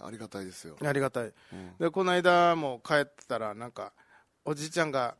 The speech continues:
Speaker 2: 「お菓子買ってきたよ」っつって食べさせてるのよ。
Speaker 1: はいはい。
Speaker 2: 「あー、ありがとう」っつって。
Speaker 1: うん。
Speaker 2: で、子供も楽しそうに食べてるから、
Speaker 1: はい。
Speaker 2: なんだろうなと思ったら、卵ごぼうろ？
Speaker 1: はいはいはいはい。
Speaker 2: 丸いやつ。
Speaker 1: はいはいはい。
Speaker 2: やっぱ子供あれ好きさ。
Speaker 1: あー、美味しいですね、
Speaker 2: 美味しいさ。
Speaker 1: あれ。う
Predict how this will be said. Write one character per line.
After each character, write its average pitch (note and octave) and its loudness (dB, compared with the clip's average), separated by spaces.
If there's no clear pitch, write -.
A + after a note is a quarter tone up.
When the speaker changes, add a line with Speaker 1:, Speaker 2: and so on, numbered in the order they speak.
Speaker 2:
「お - -6
菓 D3 -4
子 - -4
買 F3 -6
っ - -16
て - -10
き - -6
た C#3+ 2
よ」 D#3 8
っ - -10
つ - -12
っ - -20
て - -10
食 D3+ 0
べ D#3 0
さ D#3 -4
せ - -8
て E3 2
る D3 -2
の A2+ -10
よ。 F#2+ -14
Speaker 1:
は - -8
い - -2
は A2+ -4
い。 - -12
Speaker 2:
「あ A2+ -4
ー、 - 4
あ C3 2
り D3 -2
が D3 2
と D3 4
う」 D3 4
っ - -2
つ - -14
っ - -20
て。 G2 -10
Speaker 1:
う A2+ -8
ん。 F#2+ -8
Speaker 2:
で、 D3+ 2
子 F3 4
供 E3+ 4
も D#3 0
楽 D#3+ 2
し D3+ -6
そ E3 2
う D3+ 0
に C#3+ -4
食 D3 4
べ C#3 2
て D#3 0
る C#3+ 2
か A#2 0
ら、 A2 2
Speaker 1:
は A2 -8
い。 C3+ -8
Speaker 2:
な E3+ 4
ん G#3 2
だ F#3+ 8
ろ D#3 4
う C#3+ 0
な C#3+ -2
と C#3+ -8
思 C3 -6
っ B2+ -6
た - -4
ら、 G3+ 2
卵 G3+ 8
ご F#3+ 8
ぼ F3+ 6
う F3+ 6
ろ？ F#3+ 4
Speaker 1:
は C#3+ -2
い - 2
は B2 0
い - -2
は B2 -2
い A#2 -4
は A2 -4
い。 - 2
Speaker 2:
丸 E3 8
い D3+ 4
や C3+ 4
つ。 - -10
Speaker 1:
は F#2 -8
い - -6
は D3 -4
い C#3+ -2
は B2 -2
い。 - -6
Speaker 2:
や F#3+ -6
っ - -8
ぱ D#3 2
子 G#3 4
供 G#3 10
あ F3 12
れ F3+ 6
好 - -8
き G3 -4
さ。 A#2 -2
Speaker 1:
あ B2 -2
ー、 B2 2
美 B2 2
味 B2+ -2
し - -4
い B2 0
で A2+ 0
す E2+ -6
ね、 - 0
Speaker 2:
美 G3 12
味 G#3+ 8
し - 0
い G#3+ 4
さ。 C#3+ 6
Speaker 1:
あ G2+ 0
れ。 A2+ -6
う A2 -6